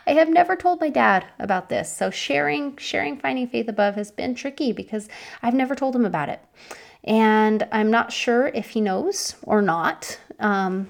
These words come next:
I want him to. He has always been my biggest supporter in life,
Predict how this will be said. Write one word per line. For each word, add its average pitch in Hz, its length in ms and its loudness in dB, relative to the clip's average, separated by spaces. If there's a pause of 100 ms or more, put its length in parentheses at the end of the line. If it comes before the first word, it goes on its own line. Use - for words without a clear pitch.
(140)
I 214 100 2
want 214 320 6
him 311 220 2
to. 196 420 0 (460)
He 247 200 4
has 240 160 4
always 233 260 0
been 208 280 -2
my 190 160 0
biggest - 360 -4
supporter 185 440 -4
in 196 140 -4
life, 196 480 -4